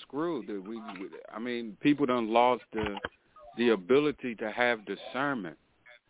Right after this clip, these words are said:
and, and to be able to analyze what the people, what, what, what people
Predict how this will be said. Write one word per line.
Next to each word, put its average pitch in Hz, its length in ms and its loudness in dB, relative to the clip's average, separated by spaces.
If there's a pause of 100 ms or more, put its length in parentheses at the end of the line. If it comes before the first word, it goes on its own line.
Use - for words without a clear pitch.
(380)
and, 107 360 2
and 117 220 2
to 107 100 -6
be 117 220 0
able 120 240 2
to 113 120 -8
analyze 113 800 0 (760)
what 117 120 4
the 107 80 2
people, 117 500 0
what, 110 220 0
what, 117 160 -4
what 113 200 2
people 107 300 -4